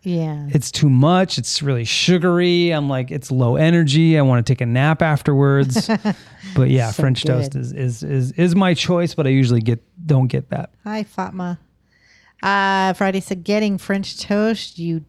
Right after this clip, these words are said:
Speaker 1: don't make it. Must be nice. I'm a Team Mindy now on the groceries." What?
Speaker 2: Ah, he's going with you on the, on the buy one, get one.
Speaker 1: Oh, right? Okay, thanks.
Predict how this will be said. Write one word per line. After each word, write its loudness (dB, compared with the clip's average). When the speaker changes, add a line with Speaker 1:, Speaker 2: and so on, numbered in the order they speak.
Speaker 1:
don't -4
make -8
it. -10
Must -8
be -8
nice. -8
I'm -10
a -12
Team -6
Mindy -6
now -6
on -10
the -12
groceries." -14
What? -6
Speaker 2:
Ah, -2
he's -20
going 0
with -2
you 2
on 2
the, 0
on 2
the 2
buy 0
one, 0
get 2
one. 2
Speaker 1:
Oh, 0
right? -4
Okay, -10
thanks. -12